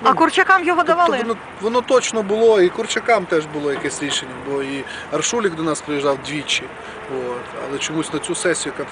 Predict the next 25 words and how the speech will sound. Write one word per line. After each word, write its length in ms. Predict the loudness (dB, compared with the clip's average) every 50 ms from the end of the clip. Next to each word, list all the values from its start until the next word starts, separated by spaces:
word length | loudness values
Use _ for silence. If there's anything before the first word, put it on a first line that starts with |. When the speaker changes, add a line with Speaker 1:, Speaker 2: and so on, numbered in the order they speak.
| -6 -8
Speaker 2:
я 60 | -6
б 40 | -6
сказав, 340 | -8 -10 -8 -4 -4 -4 -4 -6 -8 -6 -6
важливіша 520 | -6 -4 -4 -4 -4 -2 -2 -2 -2 -2
за 120 | -4 -8 -8
ті 160 | -8 -8 -8
попередні, 600 | -8 -6 -6 -2 -2 0 0 0 -2 -4 -6 -6 -6 -8 -8
ну, 60 | -8
його 140 | -8 -8 -8 -8 -8
не 60 | -8 -6 -6
було. 120 | -6 -6 -8 -8 -8 -8 -10 -10 -10 -12 -12 -14 -14 -14 -14 -14 -14 -14 -14 -14 -14 -14 -14 -14 -14 -14 -14 -14 -14 -14 -14 -14 -14 -14 -14 -14 -14 -14 -14 -14 -12 -12 -6 -2 0
Speaker 1:
Тобто 240 | 0 2 4 4
ви 140 | 4 6 6
вважаєте, 480 | 6 4 4 4 4 4 2 2 0 -2
що 140 | 0 0 -2
міська 360 | -2 -2 2 4 6 6 6
громада 540 | 6 4 2 4 4 2 4 4 2 0 0 -2 -6 -12 -10 -2
недоотримає 1000 | 0 2 2 4 4 4 4 4 4 4 4 6 6 6 4 4 4 4 4 4 2 0 -8 -14 -10 -6 -2
внаслідок, 1000 | 2 4 6 6 6 4 4 0 0 2 4 4 2 2 0 -4 -6 -6 -4
е, 520 | -4 -4 -2 -4 -4 -4 -4 -2 0 2 4
рішення 400 | 4 2 2 2 0 2 2 2
міської 360 | 2 0 -2 0 2 4 6
ради 240 | 6 6 6 4 0
скільки 340 | -2 -2 -4 -2 -2 -2 -2
грошей? 300 | 0 -2 -4 -4 -6